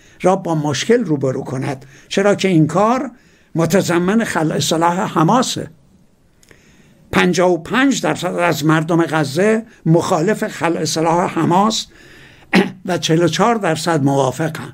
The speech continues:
یعنی اکثریت نمیخوان که حماس خلع سلاح بشه. پنجاه و سه درصد مخالف، یعنی اکثریت مخالف ورود نیروهای بین‌المللی به خاک غزه هستند.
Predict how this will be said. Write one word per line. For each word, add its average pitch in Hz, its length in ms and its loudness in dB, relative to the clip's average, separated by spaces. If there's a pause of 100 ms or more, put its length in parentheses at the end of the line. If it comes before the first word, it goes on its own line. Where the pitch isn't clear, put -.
(180)
یعنی 185 280 0
اکثریت 170 680 0 (400)
نمیخوان 190 480 2
که 160 140 -8
حماس 170 480 -2 (300)
خلع 160 260 0
سلاح 196 480 -2
بشه. - 260 -8 (880)
پنجاه 175 380 4
و 185 60 6
سه 220 180 0
درصد 170 440 -2
مخالف، 165 500 2 (920)
یعنی 160 280 4
اکثریت 160 760 0 (360)
مخالف 170 480 2
ورود 180 500 2
نیروهای 160 600 2
بین‌المللی 156 880 2 (340)
به 143 80 -2
خاک 170 520 0 (280)
غزه 151 280 0
هستند. 156 580 -4